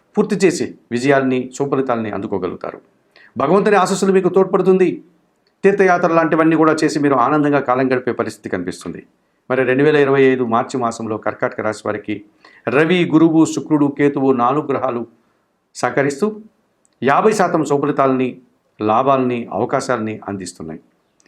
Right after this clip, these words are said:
మరి ప్రతికూలంగా నాలుగు గ్రహాలు సంచరిస్తున్నాయి కర్కాటక రాశి వారికి రెండు వేల ఇరవై ఐదు మార్చి మాసంలో. ఇందులో ప్రధానంగా దశమ పంచమాధిపతి అయినటువంటి, అనగా పంచమ దశమాధిపతి అయినటువంటి కుజుడు ఈ నెలంతా కూడా వ్యయములో మిథున రాశిలో సంచరించడం వల్ల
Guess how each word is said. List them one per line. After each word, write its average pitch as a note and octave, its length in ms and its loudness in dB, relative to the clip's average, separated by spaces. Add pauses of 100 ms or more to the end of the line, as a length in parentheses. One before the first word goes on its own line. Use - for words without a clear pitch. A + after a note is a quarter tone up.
(220)
మరి G#3 180 2
ప్రతికూలంగా E3 840 0 (600)
నాలుగు E3 280 4
గ్రహాలు D3 240 2
సంచరిస్తున్నాయి A#2 600 -6
కర్కాటక A#2 360 -4
రాశి A#2+ 220 -2
వారికి D3+ 300 0
రెండు C3+ 180 0
వేల B2+ 120 0
ఇరవై A#2+ 220 0
ఐదు A#2 160 -2
మార్చి A2+ 300 -2
మాసంలో. C#3+ 420 -2 (480)
ఇందులో B3+ 260 4
ప్రధానంగా E3 640 2 (600)
దశమ F3+ 540 2 (520)
పంచమాధిపతి A3 540 2
అయినటువంటి, C3+ 580 0
అనగా E3+ 160 2
పంచమ F#3 460 2
దశమాధిపతి G3 480 2
అయినటువంటి E3+ 340 -2
కుజుడు F3 340 2
ఈ D3+ 160 2
నెలంతా D#3 340 0
కూడా D#3 320 0 (260)
వ్యయములో E3 600 2
మిథున D3 280 0
రాశిలో C3+ 280 0
సంచరించడం G#2+ 540 -6
వల్ల F#2+ 220 -2